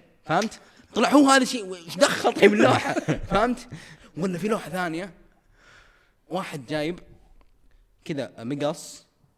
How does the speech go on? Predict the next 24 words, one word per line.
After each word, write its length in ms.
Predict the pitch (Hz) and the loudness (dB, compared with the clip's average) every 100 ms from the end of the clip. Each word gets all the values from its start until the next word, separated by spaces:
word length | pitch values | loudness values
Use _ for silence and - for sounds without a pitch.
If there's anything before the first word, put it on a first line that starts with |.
| _ | _
آه، 160 | 117 107 | -18 -16
مثلا، 440 | 117 120 110 110 | -16 -16 -14 -14
آه، 640 | 107 104 101 98 95 90 78 | -14 -16 -16 -16 -18 -20 -16
هللة 420 | - 139 127 127 127 | -8 -8 -6 -10 -14
مد-، 240 | - 110 92 | -18 -18 -16
أو 260 | 107 107 | -14 -12
نص 240 | 123 127 127 | -12 -12 -12
ريال، 360 | 117 117 120 120 - 110 _ _ _ _ _ _ _ _ - | -10 -10 -12 -14 -20 -20 _ _ _ _ _ _ _ _ -18
آه، 280 | 95 131 | -16 -12
أشياء 380 | 156 233 170 - | -6 -2 -2 -4
معدنية 500 | 151 151 160 151 113 | -8 -6 -6 -6 -8
يعني، 340 | 101 98 147 - _ _ _ _ | -14 -16 -20 -20 _ _ _ _
وحاطها 600 | 104 - 185 185 185 214 | -14 -4 -4 -4 -4 -4
في، 160 | 185 147 | -4 -10
آه، 320 | 131 127 120 | -10 -10 -12
كأنها 300 | - 196 190 | -8 -4 -4
أشعة 300 | 160 185 151 - | -2 -4 -4 -6
عظام. 300 | 143 127 92 - _ _ _ _ _ _ _ _ _ - | -8 -8 -10 -18 _ _ _ _ _ _ _ _ _ -16
طيب، 240 | 113 175 - _ _ _ _ _ | -10 -10 -12 _ _ _ _ _
بس 260 | 156 190 - _ _ _ _ | -8 -8 -10 _ _ _ _
صورها 280 | 160 175 160 | -6 -4 -4
أشعة 300 | 127 175 117 - | -4 -4 -6 -10
عظام 300 | 180 226 131 | -10 -8 -8
وملصقها. 500 | 139 143 127 107 | -8 -10 -14 -18